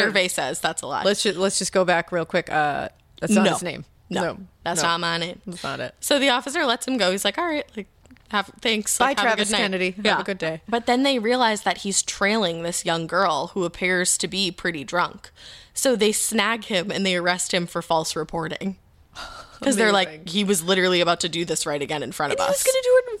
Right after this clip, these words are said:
Speaker 2: fr-, like, he got stopped by a cop and he was like, "Yeah,
Speaker 1: So
Speaker 2: that's fine."
Speaker 1: ballsy.
Speaker 2: So this
Speaker 1: So ballsy.
Speaker 2: It's just so, like,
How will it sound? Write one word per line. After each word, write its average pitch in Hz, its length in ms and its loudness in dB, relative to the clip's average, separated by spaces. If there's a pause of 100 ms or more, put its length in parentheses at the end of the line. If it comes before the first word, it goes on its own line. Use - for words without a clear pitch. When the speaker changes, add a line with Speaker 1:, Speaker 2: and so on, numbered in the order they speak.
Speaker 2:
fr-, - 240 -10
like, 359 180 2
he 403 100 -6
got 427 260 0
stopped - 480 -4
by 339 140 0
a 311 100 0
cop 269 380 -2
and 202 120 -2
he 214 80 0
was 190 140 -2
like, 175 160 0
"Yeah, 165 160 4
Speaker 1:
So 170 260 2
Speaker 2:
that's 170 180 2
fine." 175 240 -2
Speaker 1:
ballsy. - 540 -4
Speaker 2:
So 349 500 4
this 277 180 0
Speaker 1:
So 226 200 2
ballsy. - 400 -2
Speaker 2:
It's - 160 -2
just - 260 2
so, 330 480 2
like, 202 480 0